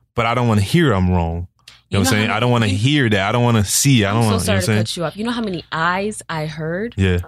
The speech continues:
Speaker 2: We're not even thinking about the other person.
Speaker 1: Mm-hmm. Yeah.
Speaker 2: We're not even thinking about how the other person feel,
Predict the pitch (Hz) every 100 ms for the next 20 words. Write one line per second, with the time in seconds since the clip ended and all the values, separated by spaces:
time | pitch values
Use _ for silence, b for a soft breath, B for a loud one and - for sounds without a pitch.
0 | 160 160 220 226 202 160 143 170 170 151
1 | 147 143 147 147 143 - 147 - 120 -
2 | _ - 98 101 113 - _ - 104 208
3 | 247 214 202 185 180 175 170 165 - -
4 | 165 - 165 147 143 - 165 180 202